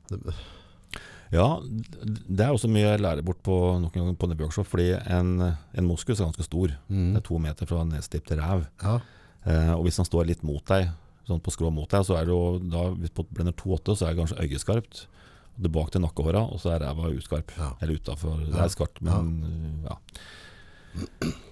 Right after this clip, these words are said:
Speaker 2: Blender elleve kanskje, for å få hele moskusen
Speaker 1: Ja,
Speaker 2: skarp.
Speaker 1: da begynner det å få med alt, gjør det ikke?
Speaker 2: Ja.
Speaker 1: Jo.
Speaker 2: Men, eh, så jeg sier til de som er mentor for, at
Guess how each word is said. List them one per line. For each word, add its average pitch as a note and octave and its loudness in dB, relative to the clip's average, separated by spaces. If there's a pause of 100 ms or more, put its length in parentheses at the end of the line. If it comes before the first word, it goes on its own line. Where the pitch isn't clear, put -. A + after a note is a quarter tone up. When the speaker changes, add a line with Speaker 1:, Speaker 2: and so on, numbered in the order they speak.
(140)
Speaker 2:
Blender F2+ 6
elleve D2 2
kanskje, G2+ 4
for A2 2
å E2 0
få E2+ 4
hele D#2 0
moskusen D#2+ -2
Speaker 1:
Ja, D#2 -8
Speaker 2:
skarp. A2+ 4
Speaker 1:
da C3+ 6
begynner G#2+ 4
det G#2 0
å - -2
få E2+ 0
med E2 0
alt, D#2+ -4
gjør F2 2
det F2+ -2
ikke? A2+ 2
Speaker 2:
Ja. B2+ 2 (120)
Speaker 1:
Jo. G2+ 0 (440)
Speaker 2:
Men, G2+ 4
eh, G2+ 4
så G2 4
jeg G2 4
sier E2 0
til G#2+ 0
de F2 0
som F#2 -2
er E2+ 0
mentor D#2 -6
for, G2+ 2
at F#2 -2